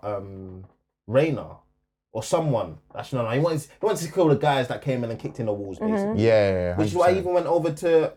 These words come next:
Speaker 1: the Malians to fuck up their shit as well, just even as a payback. Yo, you came to my shit and fucked me up. I'm coming to you. Like, that level of hatred, you're saying that hasn't been the same. Gee, I think it's been the same since he saw his mum die before his eyes.
Speaker 3: I don't know, man.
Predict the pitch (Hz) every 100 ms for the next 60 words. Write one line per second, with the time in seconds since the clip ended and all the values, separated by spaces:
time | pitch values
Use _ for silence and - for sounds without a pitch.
0 | - 143 139 135 190 160 113 92 90 127
1 | - 151 - - 175 202 - 143 131 127
2 | 190 151 110 151 160 151 143 135 - 180
3 | 185 - - 175 - - - - 156 233
4 | 147 143 226 277 - - - - - 117
5 | - - - _ _ - - 226 156 143
6 | - - 151 113 - _ - 214 - 151
7 | 180 165 151 208 175 135 127 143 143 180
8 | 156 - 143 156 151 143 147 139 220 175
9 | 104 185 175 - 190 123 127 117 139 127
10 | 123 104 120 107 131 107 123 127 107 92
11 | 104 92 110 95 - _ _ _ _ _
12 | _ _ _ _ _ _ _ _ _ _
13 | - 85 82 95 95 95 90 90 92 95
14 | 92